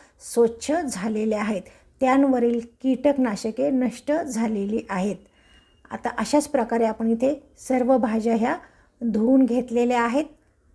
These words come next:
आता ह्या भाज्या दहा मिनिटांसाठी अशाच पाणी निथळत ठेवायच्यात. इथे दहा मिनिटे झालेली आहेत.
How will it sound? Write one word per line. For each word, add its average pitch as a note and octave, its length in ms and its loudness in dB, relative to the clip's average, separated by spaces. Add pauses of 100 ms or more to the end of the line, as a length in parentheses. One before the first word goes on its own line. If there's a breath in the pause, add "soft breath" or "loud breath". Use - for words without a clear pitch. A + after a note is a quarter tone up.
(300)
आता B3 160 -2
ह्या C#4 200 4
भाज्या C4+ 300 4
दहा A3+ 260 0
मिनिटांसाठी C4 760 2
अशाच C#4 380 -2
पाणी A#3+ 360 0
निथळत A#3+ 420 0 (260)
ठेवायच्यात. G3 520 -4 (880)
इथे C#4 180 2
दहा C4 320 2
मिनिटे C#4+ 640 2
झालेली A#3+ 540 0
आहेत. B3+ 240 0